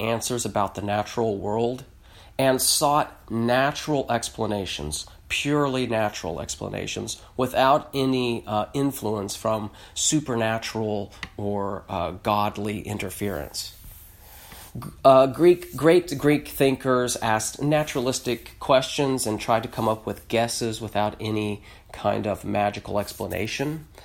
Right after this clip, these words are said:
Uh, Thales was a great, uh, Greek, uh, philosopher. Uh, he believed that everything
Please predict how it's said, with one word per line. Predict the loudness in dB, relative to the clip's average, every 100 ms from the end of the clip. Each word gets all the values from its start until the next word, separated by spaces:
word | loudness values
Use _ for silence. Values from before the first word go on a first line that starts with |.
| -20 -18 -20 -4 4
Uh, | 4
Thales | 4 4 6 4 2 4 2 2 0
was | -2
a | 0
great, | 2 2 2 -2 -2
uh, | -2 -2
Greek, | 0 0 0 -6 -18 -12 -2
uh, | -2
philosopher. | 0 4 4 4 -2 0 2 2 0 -2
Uh, | -4 -4
he | -4 -2
believed | 2 2 2
that | 2
everything | 2 2 0 0 2 0 -4